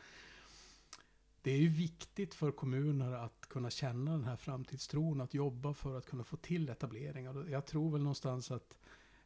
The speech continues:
eh, nog finns det säkerligen diskussioner i, i kring vad, vad var det som gjorde från Luleås horisont att man inte tog hem det.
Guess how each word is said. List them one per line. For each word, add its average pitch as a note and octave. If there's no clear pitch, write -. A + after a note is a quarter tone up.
eh, C#3
nog C3+
finns C#3+
det A#2+
säkerligen C#3+
diskussioner C#3+
i, A#2
i A#2
kring A#2+
vad, A#2
vad B2
var A#2+
det A#2
som B2+
gjorde A#2
från A#2+
Luleås D3+
horisont B2+
att -
man A#2+
inte B2+
tog A2+
hem E3+
det. D3+